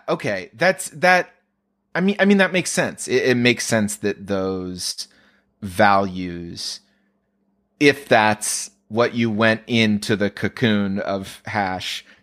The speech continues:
to find, were the ones that kept it from just being this, like,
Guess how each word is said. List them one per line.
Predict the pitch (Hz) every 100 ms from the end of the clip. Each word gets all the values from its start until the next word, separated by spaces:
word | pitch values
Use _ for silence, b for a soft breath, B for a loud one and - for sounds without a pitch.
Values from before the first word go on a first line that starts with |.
| _
to | - 113 101 95 -
find, | - 127 117 101 95 95 98 120 b b b b _ _ _ _ _ _ _ _ _ 131
were | 139 120 139 135
the | 131
ones | 120 123 117 110 101
that | 104
kept | - 107 -
it | 101 -
from | 101 95
just | 98 95
being | - 98 92 90
this, | 90 -
like, | 95 82 73